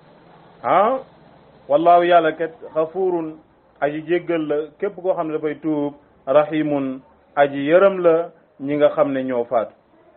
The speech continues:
te fekk ñu ngi tuub. Nazalat hadhihi al-aya fil yahud li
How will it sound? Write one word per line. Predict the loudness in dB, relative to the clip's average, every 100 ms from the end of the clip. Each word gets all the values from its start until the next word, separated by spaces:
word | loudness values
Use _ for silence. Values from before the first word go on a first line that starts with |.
| _ _ _ _ _
te | -2
fekk | -2 -2
ñu | -6 -8
ngi | -8
tuub. | -10 -12 _ _ _ _ _ _ _ _ _ _ _ _ -20 -2
Nazalat | 4 4 6
hadhihi | 4 2 0
al-aya | 2 2 0
fil | -4 -6
yahud | -6 -4 -6 -8 _ _ _ _ _ _ _ _
li | -12